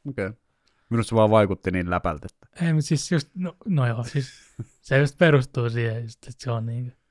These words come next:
Speaker 2: mielen sopukoissa. Onks se suomen kielen?
Speaker 1: No, joo, mielen sopukoissa.
Speaker 2: Joo, joo. Se on tosi hyvä leffa. Kaikista paras on toi, onks se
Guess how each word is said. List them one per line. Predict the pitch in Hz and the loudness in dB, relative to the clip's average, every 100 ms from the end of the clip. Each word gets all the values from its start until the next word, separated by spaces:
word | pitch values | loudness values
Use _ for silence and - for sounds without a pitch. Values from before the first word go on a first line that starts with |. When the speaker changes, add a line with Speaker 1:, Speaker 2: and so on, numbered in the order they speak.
| _ _ _ _ _ _ | _ _ _ _ _ _
Speaker 2:
mielen | 135 135 117 113 113 - _ | 0 2 2 0 -4 -8 _
sopukoissa. | - - 127 127 - - - - _ _ _ _ _ _ _ _ _ _ _ _ _ - | -8 -2 -2 -2 -6 -16 -18 -18 _ _ _ _ _ _ _ _ _ _ _ _ _ -8
Onks | 127 - | -8 -8
se | - | -6
suomen | 135 123 135 | -4 -4 -6
kielen? | 147 131 | -6 -4
Speaker 1:
No, | 131 113 101 | -4 -2 -2
joo, | 110 | 0
mielen | 98 95 87 | 0 -2 -4
sopukoissa. | - - 151 147 | -10 -8 -4 -4
Speaker 2:
Joo, | |
joo. | 123 _ _ _ _ _ - | -6 _ _ _ _ _ -4
Se | 180 | -2
on | |
tosi | 165 139 | -2 -2
hyvä | 123 113 | -2 -4
leffa. | 117 _ _ _ _ _ _ _ _ _ _ _ _ _ _ _ _ | -12 _ _ _ _ _ _ _ _ _ _ _ _ _ _ _ _
Kaikista | - 127 - | -12 -12 -8
paras | - 131 120 - | -4 -4 -4 -6
on | 113 - _ _ _ _ - | -8 -10 _ _ _ _ -10
toi, | 131 | -8
onks | 139 | -10
se | 143 | -14